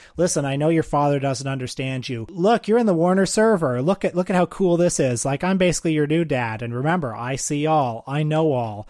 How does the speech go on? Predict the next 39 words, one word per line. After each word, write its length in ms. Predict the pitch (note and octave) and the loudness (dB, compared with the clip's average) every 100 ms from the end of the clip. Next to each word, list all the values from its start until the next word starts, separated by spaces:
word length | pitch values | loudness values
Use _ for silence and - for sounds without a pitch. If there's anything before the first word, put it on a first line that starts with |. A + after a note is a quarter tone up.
| - | -2
And 220 | F#3 G3 - - | 0 0 -4 -6
this 240 | G#3 D#4 - | 0 0 0
social 420 | - G3+ - F3+ | 2 2 2 -2
commentary 760 | - E3 E3 E3 D#3+ C#3+ C#3 | 0 2 2 0 0 0 0
about 540 | C3 A#2 C3 B2+ B2 - | -2 -2 -2 -2 -4 -8
the 220 | C#3 C#3 | -8 -6
sinister 460 | C3+ F3+ F3+ - D3+ | -2 0 0 0 -2
surveillance 560 | - C#3 C#3 D3 C#3 - | -2 -4 -2 -2 -4 -6
state, 280 | C3+ B2 | -6 -6
I 80 | C3 | -6
think, 200 | C#3 F3+ | -6 -4
rings 220 | E3 G#3 | -4 -2
a 60 | F#3 | 0
little 160 | D#3+ C#3+ | 0 0
hollow 460 | D3+ D3 D3 C3 B2+ | 2 2 2 0 -2
in 80 | |
a 40 | B2 | 0
movie 340 | C3 C#3 C#3 | 0 2 0
that's 200 | C3 B2+ | -4 -6
all 320 | - C#3+ D3+ C#3+ | 0 2 2 0
about, 500 | B2+ B2+ B2+ B2 - - - | -4 -6 -6 -8 -14 -20 -6
"L-, 160 | D#3 G#3+ - | -4 -2 0
look 220 | G3+ C4+ | 0 4
at 60 | |
all 160 | A3 G3 | 4 4
this 220 | D#3+ C#3 | 2 -2
cool 420 | - - G3 G3 | -4 -2 0 0
stuff 440 | F3+ - D#3 D#3 - | -2 -2 -2 -2 -2
we 200 | C#3+ C3+ | -2 0
own 320 | C3+ B2+ B2 A#2 - | 0 0 -2 -6 -6
and 180 | C#3 C#3 | -4 -2
this 160 | C#3+ | -2
incredible 580 | D#3+ C#3+ - F#3+ G3 E3 | -4 -6 0 0 2 0
technology 960 | - F3+ D#3 D#3 D3 D#3+ D3 B2 C3+ B2+ | 0 -2 -2 -2 2 2 0 -2 -2 -2
that 200 | C3+ C3+ | -4 -4
we 160 | C#3 B2+ | -4 -2
harness 460 | D#3+ E3+ D#3 - | 0 2 2 -2
it 160 | B2+ - | -6 -6
with." 440 | C3 A2 G#2+ - | -8 -6 -6 -4